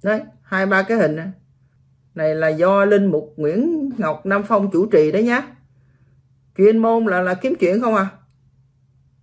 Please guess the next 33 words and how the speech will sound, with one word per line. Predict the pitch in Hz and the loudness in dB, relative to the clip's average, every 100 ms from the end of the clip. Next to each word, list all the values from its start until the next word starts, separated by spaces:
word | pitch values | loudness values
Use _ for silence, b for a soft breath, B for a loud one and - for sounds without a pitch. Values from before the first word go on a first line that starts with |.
| _ | _
Tóm | - 285 | -2 0
lại | 392 165 | 2 2
là | 196 | 2
những | 190 185 | 2 0
cái | 262 269 | 0 2
hình | 226 190 | 2 2
ảnh | 160 185 | 0 -2
quý | 262 | -2
vị | 220 160 | -2 -2
thấy | 247 220 | 0 -2
đó, | 339 - _ - | -4 -10 _ -6
quý | 240 | -2
vị | 190 165 175 - - | 0 -2 -6 -12 -4
có | 240 | 0
đồng | 165 180 | 2 4
ý | 240 | 4
rằng | 330 165 156 147 156 _ _ _ _ _ _ _ | 2 0 -4 -8 -12 _ _ _ _ _ _ _
cái | 233 | -4
công | 233 208 196 | 0 2 4
giáo | 208 294 | 2 2
này | 302 | -4
nó | 160 180 | -4 -6
họ | 180 135 151 175 180 190 | -4 -4 -4 -6 -8 0
nuôi | 202 226 220 214 | 2 4 4 0
thù | 180 156 139 135 123 | 0 0 0 -2 -4
dưỡng | 143 143 220 | 0 0 0
hận, | 254 170 156 165 - | -2 -4 -4 -10 -14
họ | - 156 - | -10 -10 -4
kích | 330 - | -4 -4
động | - 143 160 185 | -2 -2 -2 -8
hận | - 147 175 | -6 -4 0
thù, | 196 156 143 - _ _ _ _ _ _ _ _ _ | 0 0 -2 -10 _ _ _ _ _ _ _ _ _
à, | 190 160 180 | -14 -10 -10